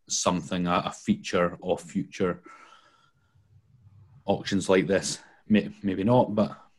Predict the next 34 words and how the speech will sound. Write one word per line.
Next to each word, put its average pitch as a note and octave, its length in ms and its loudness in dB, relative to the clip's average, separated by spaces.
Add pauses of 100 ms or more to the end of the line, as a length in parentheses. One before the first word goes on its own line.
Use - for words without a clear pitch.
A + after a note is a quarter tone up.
(140)
that, F2+ 180 -8
that's E2+ 240 -6
certainly E2+ 420 -8
my, F#2 200 -6
my F2 200 -2
view. E2+ 200 -2
It'd E2 120 -6
be E2 100 -14
good - 360 0
for, F2+ 480 2
for - 120 -4
new F2+ 240 0
managers E2+ 580 -2
to - 100 -6
know F2+ 220 -2
there's E2+ 320 -6 (600)
a - 60 -12
chance F#2+ 400 0
that - 160 -4
they G2 140 4
can F2+ 440 -4
compete, - 480 -6
'cause - 300 -2 (420)
there A#2 140 0
are B2+ 100 0
some, G2 360 0 (1200)
some G#2 200 6
users F#2 380 4
o-, F#2+ 420 0
on F#2 120 -6
the F2+ 80 -6
platform F2+ 560 -2
that F#2 120 -2
have F#2 300 2